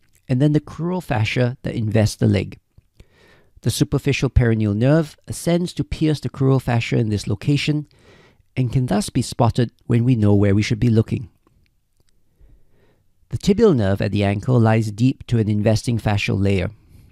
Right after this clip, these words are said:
But more importantly, the nerve is located posterior and adjacent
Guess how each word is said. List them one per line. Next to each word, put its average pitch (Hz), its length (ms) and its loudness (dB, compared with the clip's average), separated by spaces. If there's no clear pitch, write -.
But 113 100 -4
more 123 260 2
importantly, 131 680 0
the 110 80 2
nerve 117 280 4
is 113 160 -2
located 117 640 0
posterior 117 580 0
and 110 160 -2
adjacent 110 600 0